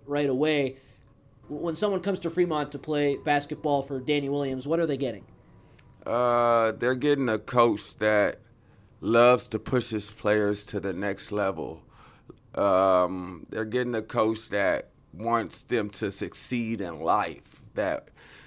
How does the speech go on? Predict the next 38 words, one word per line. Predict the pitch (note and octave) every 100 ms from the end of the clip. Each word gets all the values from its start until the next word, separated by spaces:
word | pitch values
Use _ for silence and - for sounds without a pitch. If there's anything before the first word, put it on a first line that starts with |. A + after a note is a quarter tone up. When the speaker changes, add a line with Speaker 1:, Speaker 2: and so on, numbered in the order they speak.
| - -
Speaker 2:
outside | G#2 B2 - C#3+ C3+ A#2
of | A2+
Fremont, | - A2+ G2+ E2+ -
what | - A2+ A#2+
are | A#2 A2
we | G#2+
getting | F#2+ A2+ G#2+ G#2+
outside | G2 - A2 G#2+ G2
of | E2+
Fremont? | - F2 D2 C#2+ -
I | -
want | A2+ B2 G#2+
people | A#2 G#2
to | G#2 -
come | - A2 G#2+ G2+ - - -
and | D#2+ G#2
look | G#2+ A2+
at | G2+
my | G2 G2
kids | - G#2+ G#2+ - -
outside | G2 - G2+ F2+ G2+
of | D2
Fremont, | - F#2+ E2 C2+ -
coaches | - G#2 G2+ G#2 -
from | G2 E2+
other | F#2 F#2
places | F#2 G#2+ G#2 - F#2 - - - -
to | -
come | - G#2+ F#2+
and |
look | G2+ F#2+
at | G2+ -
my | G2+ G2
kids | - G#2+ G#2 D#2
perform. | - F2 - G2 F#2 E2+
Like, | D#2+ D2 C#2+ - - _ -
me | A2 C3
personally, | B2 B2 B2+ B2+ C3+ C3 C3+ C3+